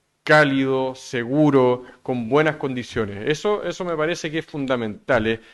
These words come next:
por impactar en, en el diario vivir de las personas. Por lo tanto, estoy muy contento con este primer proyecto de,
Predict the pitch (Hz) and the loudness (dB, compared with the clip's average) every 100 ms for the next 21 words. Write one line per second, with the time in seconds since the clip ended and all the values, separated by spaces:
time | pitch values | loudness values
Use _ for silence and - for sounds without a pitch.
0 | _ 143 139 131 123 - 143 147 131 120 | _ -2 0 0 -4 -2 -2 -2 -6 -6
1 | 123 120 110 107 110 156 175 185 160 123 | -4 -4 -6 -8 -2 0 0 -4 -8 -8
2 | 170 190 175 143 110 - 107 101 101 _ | -8 -6 -6 -8 -12 -12 -12 -12 -14 _
3 | - - _ 127 123 127 151 147 156 151 | -20 -20 _ 2 4 4 2 2 2 2
4 | 156 135 160 180 185 185 180 180 175 - | 0 2 2 2 0 0 -4 -4 -4 -4
5 | 165 151 160 160 151 139 160 - 190 196 | -6 -4 -4 -4 -6 -2 -4 -2 -4 -4
6 | - _ - 131 127 127 123 117 | -8 _ -6 -2 0 0 -2 -4